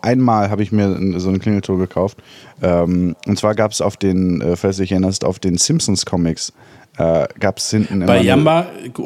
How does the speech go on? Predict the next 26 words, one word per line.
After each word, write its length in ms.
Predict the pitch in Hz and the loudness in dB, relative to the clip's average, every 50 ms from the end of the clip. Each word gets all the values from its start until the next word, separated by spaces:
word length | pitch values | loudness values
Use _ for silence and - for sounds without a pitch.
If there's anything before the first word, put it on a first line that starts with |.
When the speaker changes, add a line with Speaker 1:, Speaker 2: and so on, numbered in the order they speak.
| 123 123 - | -8 -8 -8
Speaker 2:
Entschuldigung, 260 | - 120 - - 127 | -8 -4 0 2 2
ich 120 | 127 117 117 | 2 2 2
muss 140 | 123 117 | -2 -4
dich 80 | - 123 | -4 -2
kurz 180 | - 127 110 117 | -2 -2 0 0
unterbrechen, 380 | 113 117 110 117 120 117 139 120 | -2 -2 -2 -2 -2 0 0 0
aber 60 | 113 | 2
bei 100 | 107 101 101 | 2 2 2
Speaker 1:
Ja. 60 | 98 | 2
Speaker 2:
Jamba 220 | 104 110 127 135 | 2 2 0 0
kann 160 | 135 - 127 | 0 0 2
man 100 | 127 127 | 2 2
jetzt 260 | 120 120 117 - - - | 2 0 -2 -4 -6 -6
mittlerweile 400 | 120 120 - 123 117 117 117 113 | -4 -4 -2 0 0 0 0 0
auch 80 | 104 - | -2 -2
E-Books 420 | - - 160 156 151 - - - | -2 0 0 0 0 -2 -4 -8
kaufen. 480 | - - - 107 - - - - - - - - _ - | -12 -8 -4 -4 -4 -4 -6 -10 -12 -12 -14 -20 _ -20
<laughs> 220 | - - - 170 - | -16 -8 -8 -6 -4
Speaker 1:
Nice. 600 | 87 80 80 92 123 120 80 71 - - - - - 151 - _ _ - - - - - - - - - | -2 -2 -2 0 0 -2 -2 -4 -6 -6 -6 -2 -2 -4 -4 _ _ -16 -14 -12 -12 -12 -14 -16 -20 -20
Speaker 2:
Wie 60 | - - | -16 -10
clever 280 | - - 117 110 107 95 | -6 -4 -4 -2 -2 -4
ist 120 | - - - | -6 -4 -4
das 160 | 139 143 - | -4 -4 -2
denn? 160 | - 90 90 | -4 -4 -4
Oder 200 | 90 107 113 107 | -4 -4 -4 -2
Emoticons. 800 | 113 120 120 127 165 165 - 170 - 107 98 98 95 90 - - | -2 0 2 0 0 0 -2 -6 -4 -4 -4 -4 -4 -4 -4 -2